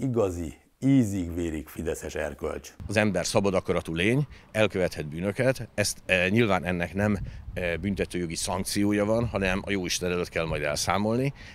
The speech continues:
Speaker 2: Ebből kifolyólag mondom azt, hogy hasonlóan, e, e,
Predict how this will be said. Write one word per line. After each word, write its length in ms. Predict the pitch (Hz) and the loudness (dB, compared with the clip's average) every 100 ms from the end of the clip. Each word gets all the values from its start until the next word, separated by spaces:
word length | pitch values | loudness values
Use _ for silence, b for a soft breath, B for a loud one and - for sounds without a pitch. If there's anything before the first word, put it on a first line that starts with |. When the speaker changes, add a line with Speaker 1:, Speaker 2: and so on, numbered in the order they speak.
| B | B
Speaker 2:
Ebből 340 | 127 131 117 | 6 6 4
kifolyólag 680 | - 95 - 87 80 76 71 - | 2 -2 -2 0 2 0 -2 -2
mondom 300 | 95 90 82 | -2 0 0
azt, 300 | 85 - - B B B | 0 0 -4 B B B
hogy 120 | 92 | 0
hasonlóan, 760 | 139 143 113 90 87 80 76 - B B B - | 4 6 6 4 2 0 -2 -8 B B B -2
e, 60 | |
e, 400 | 90 87 82 82 | 0 0 0 -2